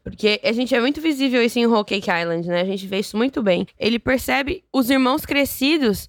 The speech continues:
são uma bosta, como eles tinham tudo pra ser.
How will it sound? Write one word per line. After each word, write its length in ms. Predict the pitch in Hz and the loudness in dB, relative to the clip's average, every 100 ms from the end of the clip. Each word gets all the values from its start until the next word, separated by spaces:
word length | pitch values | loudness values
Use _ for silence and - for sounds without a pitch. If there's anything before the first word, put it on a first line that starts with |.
| _ | _
são 320 | - 311 339 | -6 -2 0
uma 160 | 453 381 | 0 0
bosta, 500 | 294 311 311 - 233 | 2 0 0 -2 -2
como 180 | 269 262 | 0 0
eles 280 | 254 247 | 0 -2
tinham 280 | - 277 277 | -2 0 2
tudo 280 | 269 294 294 | 2 -2 -2
pra 180 | - 302 | -2 -4
ser. 320 | - 233 247 | -2 -4 -4